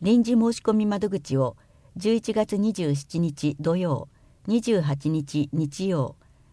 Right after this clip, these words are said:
午前九時から午後五時に区政相談課、区役所東棟一階に開設します。選考方法。原則、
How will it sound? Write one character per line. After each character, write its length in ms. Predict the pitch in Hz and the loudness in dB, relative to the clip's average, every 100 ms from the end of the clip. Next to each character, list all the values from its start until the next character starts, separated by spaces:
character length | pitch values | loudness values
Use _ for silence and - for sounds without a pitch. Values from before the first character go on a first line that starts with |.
| _ | _
午 140 | 208 233 | 2 2
前 220 | 247 180 | 2 0
九 100 | 190 | -2
時 140 | 180 | -6
か 140 | 147 139 | -2 0
ら 180 | 139 - | 0 -2
午 120 | - | -2
後 140 | 233 185 | 2 2
五 140 | 175 | 2
時 120 | 170 | 2
に 220 | 139 135 - - _ _ | 2 2 0 -20 _ _
区 60 | - | -14
政 340 | - 226 226 | 2 2 2
相 200 | 208 202 | 0 0
談 240 | 180 170 | 0 -2
課、 240 | 143 139 139 _ _ _ _ - | -2 -4 -4 _ _ _ _ 0
区 80 | |
役 220 | 214 233 - | 0 0 -4
所 220 | 151 - | -4 -2
東 340 | 156 180 220 - | -4 -2 -2 -2
棟 220 | 208 190 | -2 -2
一 120 | 170 | -6
階 180 | - 180 | -6 -2
に 140 | 175 147 | -2 0
開 160 | 147 | -2
設 260 | 139 139 - | -2 -6 -6
し 140 | 135 | -6
ま 100 | 120 | -4
す。 240 | 135 - _ _ _ _ _ _ _ _ - _ _ _ _ - _ | -6 -12 _ _ _ _ _ _ _ _ -20 _ _ _ _ -20 _
選 260 | - 240 240 | -2 0 2
考 260 | 233 226 | 2 2
方 200 | 214 196 | 2 -2
法。 380 | 143 127 123 - - - _ - - - - | -2 -6 -6 -10 -20 -20 _ -20 -20 -20 -2
原 220 | 190 233 | 2 2
則、 460 | - - 175 170 | 0 -6 -6 -8